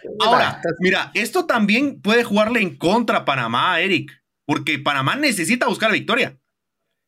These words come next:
Speaker 1: Necesita buscar la victoria contra Guatemala.
Speaker 2: Es que
Speaker 1: ¿Cómo debe
Speaker 2: Panamá
Speaker 1: encarar el partido para conseguir ganar por dos a cero Guatemala? Porque, porque también, o sea, yo creo que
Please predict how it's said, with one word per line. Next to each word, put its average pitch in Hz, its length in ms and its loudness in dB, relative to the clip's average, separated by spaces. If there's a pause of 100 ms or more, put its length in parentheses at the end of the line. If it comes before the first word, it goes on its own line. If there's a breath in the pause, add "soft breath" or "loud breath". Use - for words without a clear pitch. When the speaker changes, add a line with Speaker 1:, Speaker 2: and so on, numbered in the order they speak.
Speaker 1:
Necesita 160 400 2
buscar 208 220 -2
la 214 60 4
victoria 196 280 0
contra 160 200 -2
Guatemala. 127 520 -2 (500 soft breath)
Speaker 2:
Es 247 100 4
que 370 60 4
Speaker 1:
¿Cómo 359 120 6
debe 339 100 6
Speaker 2:
Panamá 311 180 4
Speaker 1:
encarar 262 220 2
el 247 80 -4
partido 247 580 2
para 185 200 0
conseguir 170 360 0
ganar 247 240 0
por 208 120 0
dos 226 160 2
a 208 40 -2
cero 233 200 2 (300)
Guatemala? 151 680 0 (760)
Porque, 165 460 0
porque 170 220 -2
también, 160 460 0
o 151 100 0
sea, 156 100 2
yo 170 120 0
creo 269 160 0
que - 220 -2